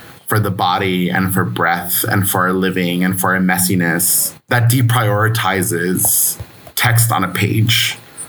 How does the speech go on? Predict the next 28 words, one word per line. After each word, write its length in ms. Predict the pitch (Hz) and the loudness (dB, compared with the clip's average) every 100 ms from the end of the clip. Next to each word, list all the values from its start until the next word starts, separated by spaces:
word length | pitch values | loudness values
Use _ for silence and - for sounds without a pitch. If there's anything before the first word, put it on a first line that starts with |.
| - - | -12 -2
that 180 | 113 117 | 0 4
deprioritizes 1200 | 113 113 98 92 101 101 95 90 90 87 85 - | 2 2 0 0 0 0 0 0 0 0 -2 -4
what 160 | 104 | -4
governance 760 | - 117 113 110 98 95 - - | 0 2 2 2 2 0 0 0
and 320 | 98 98 87 | 0 0 0
what 560 | 90 87 87 - - - | 0 0 -2 -6 -10 -8
structures 680 | - - 117 113 117 101 90 | -4 0 2 2 2 2 2
and 120 | 98 | 0
what 160 | 95 - | -2 -2
bureaucracies 720 | 95 92 92 107 104 - 90 | 0 0 0 0 0 0 0
might 220 | 90 87 | 0 -2
tell 200 | - 110 | -2 0
us 240 | 101 95 - | 0 0 -2
a 80 | 110 | -2
body 680 | 107 101 101 98 87 92 90 92 - - | 0 0 0 0 0 -2 -6 -10 -12 -6
or 140 | 113 101 | 0 2
living 480 | 104 107 107 92 87 | 2 2 2 0 0
actually 600 | 95 101 - 90 90 71 | -2 0 0 0 0 0
is. 400 | 82 80 71 - | 0 0 -2 -2
And 140 | 92 | 0
so 140 | 104 | 0
I 80 | 98 | 0
think 280 | 98 110 113 117 - - - - - - - | 2 4 4 2 -4 -12 -20 -20 -20 -20 -6
that 280 | 143 165 - | 0 0 0
for 120 | 156 | 0
me 200 | 127 117 | 2 4
felt 320 | 110 110 95 87 | 4 4 0 0
like, 280 | 92 90 | -2 -2